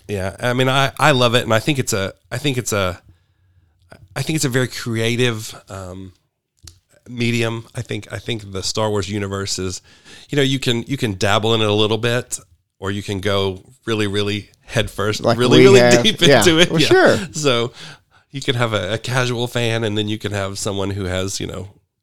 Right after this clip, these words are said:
Speaker 1: Stormtrooper armor in their closet. So <laughs> there's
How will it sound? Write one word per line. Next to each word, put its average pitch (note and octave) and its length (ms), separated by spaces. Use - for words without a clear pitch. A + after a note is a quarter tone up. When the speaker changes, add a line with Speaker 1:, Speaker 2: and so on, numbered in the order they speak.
Speaker 1:
Stormtrooper F#2+ 540
armor F#2 300
in G2 120
their F#2+ 120
closet. F2+ 480
So F#2 200
<laughs> E3 300
there's C#3 200